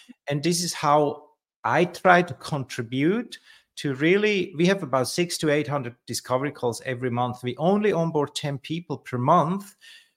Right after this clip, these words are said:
because we ensure that these people are in line or aligned with our core values, that we understand their vision, that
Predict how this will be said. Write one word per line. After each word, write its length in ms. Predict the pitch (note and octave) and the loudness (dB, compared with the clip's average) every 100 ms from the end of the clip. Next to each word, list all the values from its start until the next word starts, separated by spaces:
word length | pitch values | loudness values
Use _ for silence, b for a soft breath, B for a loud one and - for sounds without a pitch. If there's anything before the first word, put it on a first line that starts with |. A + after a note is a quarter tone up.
| _ | _
because 440 | D#3+ C#3+ E3 D3 - | -6 -2 0 0 -2
we 280 | B2+ D#3+ G3 | -4 -2 0
ensure 440 | E3+ - D#3+ E3 | 0 2 2 4
that 240 | D3 E3 | 2 0
these 160 | E3 E3+ | 0 -4
people 340 | - G3+ G3 | -6 -6 0
are 140 | E3+ D#3 | 2 2
in 100 | D3+ | 0
line 360 | C3 B2+ C#3+ - | 0 0 -2 -4
or 140 | B2+ B2+ | -6 -4
aligned 340 | C3 B2+ B2+ | -2 -2 -2
with 120 | C3+ C3 | -4 -2
our 140 | C3+ | -2
core 280 | - E3+ F3 | 0 0 2
values, 560 | C3 A#2 C#3 F3 - - b b - | 2 2 0 -2 -4 -8 b b -2
that 180 | C3 | -2
we 160 | C3+ G3 | 2 2
understand 600 | F#3+ F3 C#3 - C#3+ C3+ | 2 0 -4 -2 -2 -2
their 180 | B2 B2 | -2 -2
vision, 460 | A2+ C3 C3 F3+ F3 | 0 -2 -2 -4 0
that 240 | C#3+ - | -2 -2